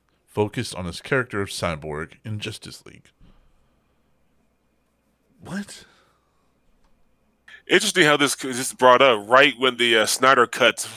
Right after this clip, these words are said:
Speaker 2: <laughs> is,
Speaker 1: About
Speaker 2: is
Speaker 1: to
Speaker 2: coming.
Speaker 1: hit.
Speaker 2: <laughs> Yeah.
Speaker 1: "When it comes to matters involving race, I always try to give the benefit of the doubt for those who may be ignorant of their own biases," Fisher wrote. Uh, but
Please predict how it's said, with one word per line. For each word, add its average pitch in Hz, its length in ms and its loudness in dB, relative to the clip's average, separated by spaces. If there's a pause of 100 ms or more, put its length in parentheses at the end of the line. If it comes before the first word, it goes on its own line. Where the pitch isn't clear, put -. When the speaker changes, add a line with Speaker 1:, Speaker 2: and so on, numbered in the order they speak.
(120)
Speaker 2:
<laughs> - 160 -16
is, 139 200 -2
Speaker 1:
About 123 300 0
Speaker 2:
is 127 100 0
Speaker 1:
to 120 80 0
Speaker 2:
coming. 117 180 4
Speaker 1:
hit. 87 100 -4 (640)
Speaker 2:
<laughs> - 0 -
Yeah. - 300 2 (1700)
Speaker 1:
"When 156 160 -2
it 147 100 -4
comes 202 220 -2
to 143 80 -4
matters 127 280 0
involving 98 380 -2
race, 135 240 -4
I 147 60 -6
always 151 160 -2
try 139 140 -2
to 117 60 -6
give 113 240 -2
the 87 80 -6
benefit 120 320 -6
of 101 80 -4
the 92 60 -6
doubt 101 240 0
for 107 100 -8
those 131 540 0 (380)
who 104 180 -8
may 107 180 -4
be 127 220 -6
ignorant 113 500 -4
of 82 80 -8
their 80 120 -4
own 92 180 -6
biases," 92 640 -2
Fisher - 360 -10
wrote. 65 380 -12 (720)
Uh, 80 380 -6 (140)
but 165 260 4